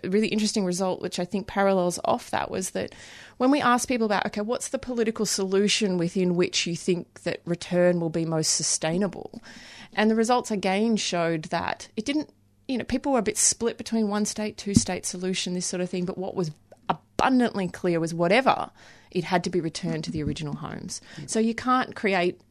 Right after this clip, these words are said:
Speaker 1: you know, a, st-, a Palestinian state within the borders of sixty-seven and say, "Okay,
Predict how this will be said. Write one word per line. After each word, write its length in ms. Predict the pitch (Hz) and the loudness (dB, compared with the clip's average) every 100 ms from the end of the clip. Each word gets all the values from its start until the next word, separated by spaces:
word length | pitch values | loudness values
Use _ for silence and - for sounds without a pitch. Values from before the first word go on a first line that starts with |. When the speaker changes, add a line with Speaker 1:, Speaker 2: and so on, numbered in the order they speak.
| - | -4
Speaker 1:
you 80 | 185 | -2
know, 120 | 151 | -2
a, 80 | - | -2
st-, 240 | - - - | -4 -4 -8
a 40 | |
Palestinian 560 | - 180 175 170 170 165 | -4 0 0 0 -4 -4
state 300 | 156 160 147 | -2 0 0
within 240 | 165 160 | -2 -2
the 60 | 160 | -4
borders 400 | 156 165 180 180 | 0 2 2 0
of 80 | 180 | -2
sixty-seven 720 | - - - 160 156 143 151 - - - | -4 -4 -6 -4 -4 -4 -6 -10 -20 -8
and 160 | 165 | -4
say, 260 | 160 175 156 | 0 2 2
"Okay, 380 | 226 220 156 160 | 0 0 -2 -4